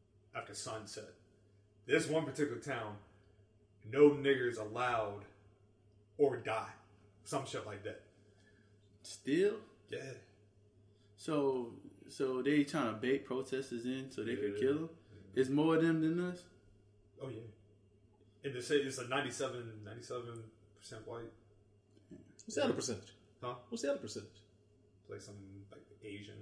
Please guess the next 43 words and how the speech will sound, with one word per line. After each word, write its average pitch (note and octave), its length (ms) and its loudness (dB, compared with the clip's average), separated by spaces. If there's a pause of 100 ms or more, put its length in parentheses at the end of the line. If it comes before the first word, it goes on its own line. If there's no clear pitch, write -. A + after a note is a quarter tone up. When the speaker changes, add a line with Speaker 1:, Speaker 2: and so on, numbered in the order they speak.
(260)
Speaker 3:
Oh, C#3+ 80 0
that D3+ 160 4
was A#2 80 2
Speaker 1:
Like, G#2+ 80 -4
Speaker 3:
curious. A2 300 0
Speaker 1:
yeah, C3+ 100 6
yeah, C#3 160 10
Speaker 3:
Okay. A#2+ 220 0
Speaker 1:
Asian. A2+ 340 -6
I G#2+ 40 -6
think G#2+ 200 -8 (220)
a A2+ 100 -14
little A2+ 160 -4
bit A2 100 -8
of - 120 -14
Hispanic. G#2+ 500 -14
But F3 120 -14 (140)
Speaker 3:
Okay. - 160 -14 (220)
Speaker 1:
like E3 160 6
I D#3+ 60 4
said, C3+ 280 2
man, C3 280 -4
it's, - 480 -6 (1500)
this G3+ 140 -4
ain't A#2+ 100 -8
nothing. A2+ 240 -12 (220)
This G3 140 -12
ain't C#3+ 120 -6
nothing G#2+ 280 -12
new. G#2+ 180 -6 (500)
<laughs> - 0 -
You F3+ 400 2
know F3 80 4
what E3 80 6
I D#3+ 40 2
mean? D#3+ 120 2
Like, C3 140 2
this E3+ 180 -4
ain't, B2 260 -10
this E3+ 140 -12
ain't A#2+ 120 -8
nothing G#2+ 220 -12
new. A#2+ 180 -4